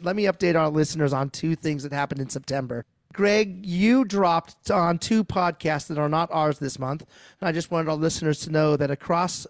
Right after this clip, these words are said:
Oceans, I believe, uh, you were a guest with a young,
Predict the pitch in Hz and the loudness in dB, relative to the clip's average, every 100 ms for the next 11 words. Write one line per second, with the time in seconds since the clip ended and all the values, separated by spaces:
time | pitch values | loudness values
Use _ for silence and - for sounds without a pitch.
0 | - 165 170 196 226 214 196 180 160 180 | 0 0 2 -2 -2 -2 -2 0 2 0
1 | 240 _ _ _ _ - 151 151 156 170 | -2 _ _ _ _ -6 -4 -2 2 2
2 | 165 147 156 160 233 - 180 - 156 147 | 2 2 0 0 -2 -4 -2 0 2 2
3 | 151 139 160 160 165 | 0 0 2 2 0